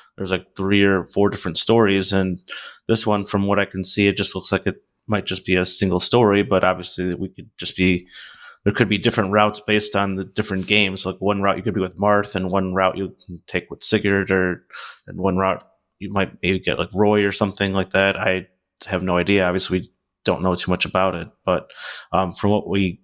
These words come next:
can see, that looked like it was gonna be tons of fun, and I'm very excited to play the next entry.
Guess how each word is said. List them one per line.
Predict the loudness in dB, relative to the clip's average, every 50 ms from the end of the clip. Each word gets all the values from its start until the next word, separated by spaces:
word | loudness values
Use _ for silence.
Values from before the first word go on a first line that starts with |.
| _
can | -2 0 0 0 0
see, | 0 -2 -2 0 0
that | 0 0 0 0
looked | -2 -4 -2 -2 -4
like | -2 0
it | 0 0
was | 0 0 0
gonna | 0 0
be | 2 2 2 2 0
tons | -2 -2 -2 -2 -2 -2
of | -6
fun, | 0 2 2 2 2
and | 0 -2
I'm | -4 -4 -6 -6 -2
very | 0 2 2 2
excited | 0 0 0 0 0 0 0 -2 -2
to | 0 2 2 2 2 0 -2 _ -16 -18 -18 -18 -18 -20 _ _ _
play | 0 2 2
the | 2
next | 0 0 0 0 0
entry. | 2 2 2 0 0 0 -2 -4